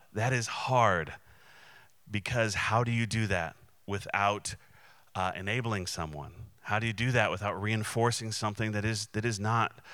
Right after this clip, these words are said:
that is not true, that is not a healthy value, that is in fact damaging to them and others? How do you do that? I don't know. I don't know. But I know that the only way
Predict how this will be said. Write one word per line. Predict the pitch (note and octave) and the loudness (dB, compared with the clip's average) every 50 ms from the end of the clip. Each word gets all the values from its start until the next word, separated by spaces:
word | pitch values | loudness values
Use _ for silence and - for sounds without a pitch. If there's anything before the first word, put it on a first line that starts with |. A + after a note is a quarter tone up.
| - - - - - - | -16 -16 -16 -16 -8 -4
that | A2 G#2+ | -2 -2
is | A#2 A2 | 0 0
not | A2 A2+ A#2 A#2+ - | 2 2 2 2 2
true, | - - - A#2 A#2 B2 B2 G#2+ G2 | 0 -2 0 4 4 6 6 6 6
that | G2 G2+ | 4 4
is | G2+ G2+ G2 | 4 4 2
not | G#2 G#2 G#2+ A2+ A2+ A#2 - - | 4 6 6 8 6 6 6 6
a | A2+ G#2+ | 6 6
healthy | G#2+ G2+ - A2 A2+ A#2 - A#2+ | 4 4 2 2 2 2 2 0
value, | A2 G2+ A2 A#2 A#2 G#2+ | 0 2 2 2 2 2
that | G#2 G#2 | 2 2
is | G#2+ A2+ G#2 | 2 0 -2
in | A#2 A2+ | -4 -4
fact | G#2+ - B2+ B2+ B2 G2+ F2 | -2 2 2 2 2 0 -4
damaging | - A#2+ A2+ B2 C3+ C3+ C3 A#2 C3 C3+ C3 | -8 -4 -2 -2 0 0 0 -2 -2 -4 -4
to | - A#2+ | -4 -4
them | A2+ B2 B2+ B2+ B2+ | -2 0 0 2 2
and | A#2+ A#2+ | 2 4
others? | B2 C3+ A2+ G2+ E2 E2 E2+ - - - - - - - - - | 4 4 4 2 0 -2 -4 -6 -6 -8 -10 -14 -20 -16 -10 -4
How | - - A2+ B2+ | 0 2 2 2
do | C3 B2+ | 4 2
you | C3 C3 B2+ | 2 0 2
do | G2+ A#2+ C#3 C#3 | 2 2 2 4
that? | A2 G2 F2+ C2+ - - - - - - - - - - - - - - - | 4 4 2 0 -4 -12 -20 -20 -20 -20 -20 -20 -20 -20 -20 -20 -20 -20 -12
I | - - - | -6 -2 -2
don't | E3 C3+ G2 | 0 0 2
know. | F#2+ B2 C3+ E2+ D2 - - - - - - - - - - - - - - - - - - | 4 4 4 2 0 -4 -10 -10 -10 -10 -12 -16 -18 -20 -20 -20 -20 -20 -20 -20 -20 -14 -10
I | A2 | -2
don't | A2+ G#2 C3+ C#3+ C#3 - | 2 4 4 4 2 0
know. | G2+ F#2+ E2+ D2+ D2+ - - - - - - - - - - - - | -2 -4 -4 -4 -6 -8 -10 -10 -12 -16 -20 -20 -20 -20 -20 -8 -2
But | - A2+ A2+ | 0 2 2
I | A2+ A2+ | 2 2
know | A2 A2 A2+ C3 D3+ E3 E3 C3+ A2+ G#2 G2 G2 F#2+ F2+ G2 - - - - - - - - - - - - - | 0 0 2 4 6 6 8 8 6 6 4 2 0 -2 -6 -10 -10 -10 -10 -12 -14 -18 -20 -20 -20 -20 -12 -6
that | - G#2 F#2+ | -4 -4 -2
the | G#2+ G#2 - - - - | -4 -6 -8 -6 -2 2
only | D3+ E3 G3 G#3 F#3+ E3+ D3 C3 B2 A2+ | 4 4 6 4 4 4 2 2 2 2
way | G2+ F#2 F#2+ F#2 F2 D#2+ D#2+ D#2+ D#2+ | 2 4 4 4 4 2 0 -2 -6